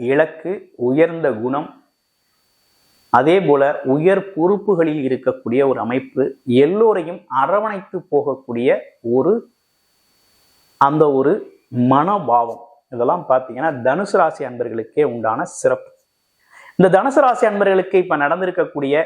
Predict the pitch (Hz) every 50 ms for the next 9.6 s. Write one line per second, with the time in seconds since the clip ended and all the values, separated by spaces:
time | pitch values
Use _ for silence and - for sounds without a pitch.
0 | - - 151 147 127 117 113 139 165 196 185 175 156 147 135 - - - 139 117
1 | 120 131 131 127 123 120 120 127 127 123 127 120 123 117 117 110 120 - - -
2 | _ _ _ _ _ _ _ _ _ _ - 123 95 - - _ _ _ _ _
3 | _ _ _ _ _ _ _ _ - 139 139 165 196 220 226 220 214 202 185 175
4 | - 170 156 151 143 151 165 170 175 175 165 151 151 143 131 127 135 147 147 -
5 | - 156 - _ - 131 131 131 131 131 127 - - _ _ _ _ - - -
6 | - - - - - - - - _ _ _ - - 139 - - - 202 190 185
7 | - - 165 156 147 139 131 127 113 104 110 143 160 143 131 127 127 123 - 117
8 | 107 - - - _ _ _ - - - - - - - 127 120 127 131 143 165
9 | 175 196 208 202 - 131 147 156 156 156 165